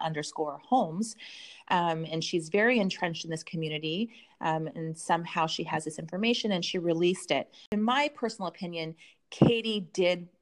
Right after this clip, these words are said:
what her job is to do, basically. And so she has this information, she put it out there, and the way that Johnny Yates is reacting,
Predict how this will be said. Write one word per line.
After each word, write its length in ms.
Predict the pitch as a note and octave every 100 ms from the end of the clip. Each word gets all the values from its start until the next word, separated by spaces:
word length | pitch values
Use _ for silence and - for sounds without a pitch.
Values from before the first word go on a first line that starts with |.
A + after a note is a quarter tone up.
| _
what 360 | E3+ E3+ D3 - -
her 140 | F#3
job 480 | D#3+ - E3 D3+ D#3 D#3
is 180 | D#3 D3+
to 120 | -
do, 360 | D#3 D3 F2 -
basically. 600 | C#3 - - - - - _ _ - - -
And 340 | F#3 D#3+ D#3+ D#3+
so 300 | - - E3
she 220 | E3 - F3
has 200 | A3+ B3
this 140 | A#3+
information, 640 | A3+ A3 F#3+ F3+ F#3 F#3+ F3+
she 160 | - F3+
put 220 | - F#3
it 80 | F3+
out 240 | E3+ E3+
there, 360 | E3 D3+ D3+ D3+ - - -
and 200 | E3+ F3
the 100 | E3+
way 200 | F#3 A3+
that 160 | B3
Johnny 380 | F#3+ F#3 F#3 E3+
Yates 280 | E3+ F3 - _ _
is 340 | F3+ E3 D#3+ - D#3+
reacting, 800 | E3 E3 C#4+ D4+ F3+ D#3 D#3